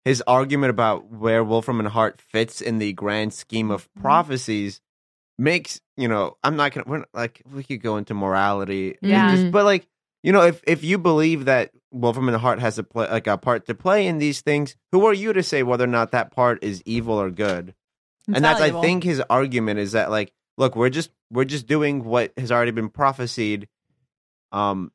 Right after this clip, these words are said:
Speaker 1: and this, I think, comes up late, like, in the next
Speaker 2: Yeah.
Speaker 1: episode more so, but is, is that evil? I mean, I
Speaker 3: I
Speaker 1: mean, I,
Speaker 3: think
Speaker 1: yeah.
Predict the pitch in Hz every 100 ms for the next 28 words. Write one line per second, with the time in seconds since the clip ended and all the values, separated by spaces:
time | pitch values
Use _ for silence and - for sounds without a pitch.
0 | _ _ _ - 131 131 120 123 131 120
1 | 127 110 107 95 104 110 110 107 104 107
2 | 104 110 - 104 180 160 107 101 95 -
3 | _ _ _ - 117 123 139 143 120 104
4 | 95 107 107 - _ _ _ _ _ _
5 | _ _ 123 127 139 131 135 202 220 240
6 | 226 240 220 139 147 151 151 147 120 _
7 | _ _ _ _ _ - 165 165 165 -
8 | 139 131 113 120 110